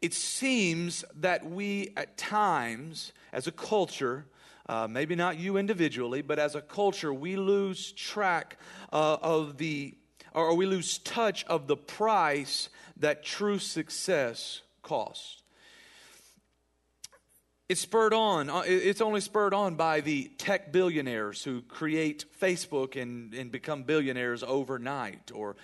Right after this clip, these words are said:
MySpace, or, uh, Apple, and, or, or Google's, and, and, and all these millionaires and billionaires that had one simple little idea and they made it big and they're retired forever. And,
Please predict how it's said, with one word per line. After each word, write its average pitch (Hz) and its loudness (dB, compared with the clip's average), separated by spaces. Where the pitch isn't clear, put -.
MySpace, 123 -2
or, 113 -4
uh, 113 -4
Apple, 143 -2
and, 117 -6
or, 117 -2
or 120 0
Google's, 117 2
and, 117 -8
and, 120 -6
and 123 -6
all 156 2
these 151 0
millionaires 170 2
and 135 -4
billionaires 139 2
that 127 -2
had 131 -2
one 170 0
simple 170 -2
little 151 2
idea 143 2
and 123 -6
they 139 -2
made 131 -2
it 107 -6
big 135 2
and 123 -6
they're 123 -2
retired 120 -4
forever. 127 -4
And, 120 -10